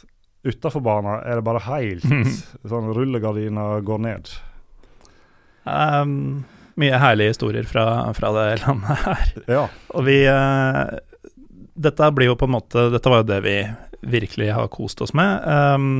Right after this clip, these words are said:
Speaker 2: vi skal ta en liten runde på andre ting som skjer i Russland også, men først må vi, eh, tilbake til Rostov, eh, fordi en av disse, ehm, ni hundre, eller hvor mange det var, som er i karantene, er jo nordmannen, eh, Mathias Nordmann.
Speaker 1: Mm.
Speaker 2: Ehm,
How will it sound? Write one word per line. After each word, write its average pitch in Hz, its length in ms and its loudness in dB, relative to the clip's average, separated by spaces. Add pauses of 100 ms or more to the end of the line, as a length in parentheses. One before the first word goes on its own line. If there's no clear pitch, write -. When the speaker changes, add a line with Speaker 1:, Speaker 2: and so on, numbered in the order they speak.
(240)
Speaker 2:
vi 131 200 -2
skal 127 220 0
ta 127 100 4
en 123 120 2
liten 113 420 0
runde 107 240 -2
på 127 160 0
andre 110 320 0
ting 110 180 -4
som 123 140 -4
skjer 117 160 0
i 117 80 -4
Russland 123 320 -2
også, 190 200 -4
men 180 200 -2
først - 240 -2
må 131 140 0
vi, 123 100 4
eh, 123 1200 0
tilbake 123 300 0
til 127 120 2
Rostov, 151 360 2 (320)
eh, 143 280 0
fordi 127 280 0
en 120 120 2
av 120 60 0
disse, 117 280 -4
ehm, 113 520 0 (720)
ni 127 440 2
hundre, 120 500 2
eller 120 160 2
hvor 120 100 2
mange 113 200 0
det 113 100 0
var, 113 200 2
som 127 140 -2
er 117 140 0
i 104 40 -2
karantene, 123 520 0
er 113 180 0
jo 117 80 2
nordmannen, 120 640 0
eh, 135 220 4
Mathias 127 360 0
Nordmann. 147 400 -2 (140)
Speaker 1:
Mm. 131 200 -8
Speaker 2:
Ehm, 139 480 -2